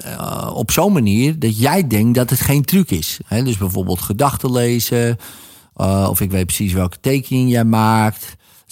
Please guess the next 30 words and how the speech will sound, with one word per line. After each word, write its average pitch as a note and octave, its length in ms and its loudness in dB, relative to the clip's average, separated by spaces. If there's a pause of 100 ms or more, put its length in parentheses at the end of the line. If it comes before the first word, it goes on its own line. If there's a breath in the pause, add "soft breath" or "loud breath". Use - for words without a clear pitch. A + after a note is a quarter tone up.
zijn - 40 -2
allemaal G3 240 2
trucs. - 480 -4
Allemaal C3 220 0
mentalisten A#2+ 680 0
trucs. - 440 -2
Eh, G2 300 2 (100)
kan A2 120 0
je G#2 80 2
gewoon G#2+ 240 0
kopen G2 760 0
ergens F2+ 560 -2
op E2+ 200 -6
een E2+ 180 0
of E2 80 -2
andere E2+ 180 0
website. E2 680 -2
En D#2+ 140 -4
dan D#2+ 220 -2
kan D#2+ 180 -4
je D#2+ 120 -2
dat, D#2 240 -6 (180)
eh, C#2+ 80 -10 (100)
trucje E2+ 380 -8
kopen, D#2 460 -8
bij E2 100 -6
wijze D#2 180 -6
van - 100 -8
spreken. C2+ 180 -10
Nou, A2 140 -4